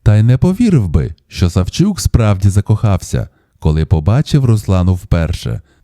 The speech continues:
Тендітну та ніжну, схожу на дивовижного метелика зі зламаними крилами.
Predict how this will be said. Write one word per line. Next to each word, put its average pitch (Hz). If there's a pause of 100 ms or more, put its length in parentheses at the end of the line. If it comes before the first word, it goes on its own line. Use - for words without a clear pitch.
Тендітну 110
та 156
ніжну, 82 (140)
схожу 90
на 90
дивовижного 85
метелика 165
зі 151
зламаними 90
крилами. 78